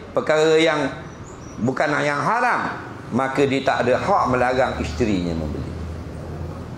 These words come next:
Faham lagi? Eh? Ha, kalau benda tu benda haram, isteri dia, suami dia larang, wajib kena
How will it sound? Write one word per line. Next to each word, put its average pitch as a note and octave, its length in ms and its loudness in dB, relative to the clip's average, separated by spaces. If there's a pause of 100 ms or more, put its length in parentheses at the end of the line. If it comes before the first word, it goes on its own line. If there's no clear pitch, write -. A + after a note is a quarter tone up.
(840)
Faham C3+ 160 -2
lagi? E3 400 2 (400)
Eh? F3+ 220 0 (420)
Ha, F2+ 240 0
kalau B2+ 160 2
benda C#3+ 240 2
tu - 80 0
benda C#3 320 2
haram, F#3 640 0 (480)
isteri B2+ 400 2
dia, C3 240 4
suami B2+ 320 2
dia A#2+ 160 2
larang, G#2+ 440 2 (360)
wajib A#2+ 480 2
kena G#2 160 2